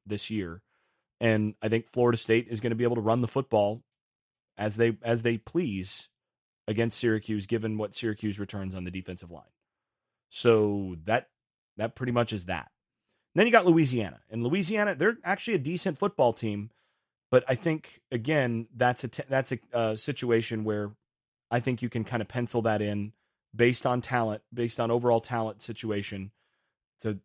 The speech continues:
Louisiana team in a, in a transition year with a new coach. They lost a decent amount of talent. I think that's a game that, that Florida State should win. So I'm not gonna spend too much time on those four, but I think Florida State, you can kinda pencil in four wins there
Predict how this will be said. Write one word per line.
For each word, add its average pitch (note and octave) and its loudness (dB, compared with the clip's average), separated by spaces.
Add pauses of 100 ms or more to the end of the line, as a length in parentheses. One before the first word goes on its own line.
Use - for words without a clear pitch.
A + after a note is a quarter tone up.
(160)
Louisiana B2 2
team A#2 -2
in G#2 -2
a, G2 -10
in G#2 -6
a G2 -6
transition B2+ -2
year B2 2
with G#2+ -4
a G2 -4
new C3+ 0
coach. - -2 (440)
They F#2+ -4
lost B2 2
a B2+ -2
decent A#2+ -4
amount A2+ 0
of A2 -8
talent. A2 -4 (960)
I A#2 6
think A#2 4
that's A2+ 4
a A#2 -4
game G#2+ 0
that, G#2 -6
that G2+ -6 (200)
Florida A2 2
State G2+ -4
should G2+ -4
win. F2 -10
So - -8
I'm A#2+ -4
not F3 0
gonna D3+ 0 (160)
spend C#3+ 0
too G3+ -4
much D3 0
time B2 0
on A2 2
those A2 0
four, F2 -8
but G2+ -4
I E3 4
think G#3 -4
Florida E3+ 0
State, C3+ -6
you D3+ -10
can G#3+ -8
kinda F3 -2
pencil D3 -2
in A#2+ 0
four A#2 2
wins G#2 -4
there F2 -8